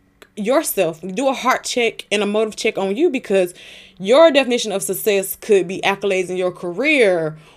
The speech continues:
or it could be the fact that your children love you and your husband think you the best looking thing in the world versus what God thinks about you.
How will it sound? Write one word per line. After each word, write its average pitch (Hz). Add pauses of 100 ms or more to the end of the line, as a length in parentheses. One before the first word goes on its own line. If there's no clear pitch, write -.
or 208
it 208
could 202
be 202
the 185
fact 190
that 196
your 208
children 240
love 196
you 190
and 185
your 185
husband 254
think 226
you 214
the 208
best 202
looking 202
thing 202
in 185
the 175
world 180
versus 190
what 196
God 196
thinks 180
about 156
you. -